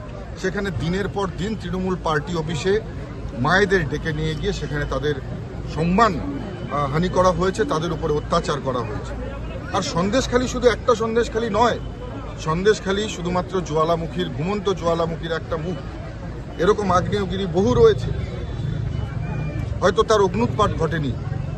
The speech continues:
কিন্তু এমন অবস্থায় রয়েছে যে কোনো সময় সেই, সেটার বহিঃপ্রকাশ। দেখুন, এক কথায় বলবো, আমরা এর আগেও দেখেছিলাম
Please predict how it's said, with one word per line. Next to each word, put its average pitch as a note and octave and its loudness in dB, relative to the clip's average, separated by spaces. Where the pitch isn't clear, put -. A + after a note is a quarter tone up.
কিন্তু G#3 0
এমন G3+ 2
অবস্থায় G3 2
রয়েছে E3 0
যে - 4
কোনো A3 -2
সময় F3 -2
সেই, F3 2
সেটার E3+ 2
বহিঃপ্রকাশ। G3 0
দেখুন, G#3 -2
এক F#3 0
কথায় G3+ 0
বলবো, G3 0
আমরা F#3+ 4
এর F#3 2
আগেও G3 4
দেখেছিলাম G3+ 0